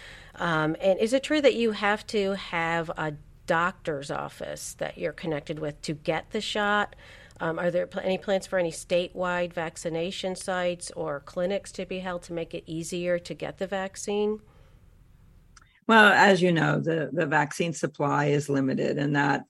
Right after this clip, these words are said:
Speaker 2: has to do with the history of the response to this virus, which we've known for decades affects human beings. Uh, we're targeting our distribution. There are,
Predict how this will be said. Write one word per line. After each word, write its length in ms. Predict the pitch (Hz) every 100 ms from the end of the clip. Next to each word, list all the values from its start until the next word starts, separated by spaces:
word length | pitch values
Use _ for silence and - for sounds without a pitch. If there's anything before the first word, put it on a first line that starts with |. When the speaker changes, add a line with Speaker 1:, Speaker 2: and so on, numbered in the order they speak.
| 147
Speaker 2:
has 420 | 147 151 147 - -
to 160 | 160 160 -
do 240 | 160 156
with 220 | 147 151
the 80 | 156
history 600 | 147 160 151 - 135 135
of 260 | 139 127 -
the 120 | -
response 540 | 139 - 143 139 131 -
to 100 | 127
this 400 | 131 127 - - -
virus, 400 | 143 139 151 151
which 160 | 151
we've 160 | - 160
known 300 | 165 156 151
for 120 | 147
decades 760 | 117 139 139 - 90 80 - - - -
affects 460 | - 147 147 147 -
human 300 | 156 147 147
beings. 500 | 160 151 143 139 - - - - -
Uh, 180 | 185 185
we're 520 | 202 233 262 269 220 - - _
targeting 640 | - 220 233 196 156 156
our 160 | 147 147
distribution. 960 | 151 147 156 151 151 151 - 220 254 - _ -
There 200 | 180 160
are, 500 | 175 180 185 202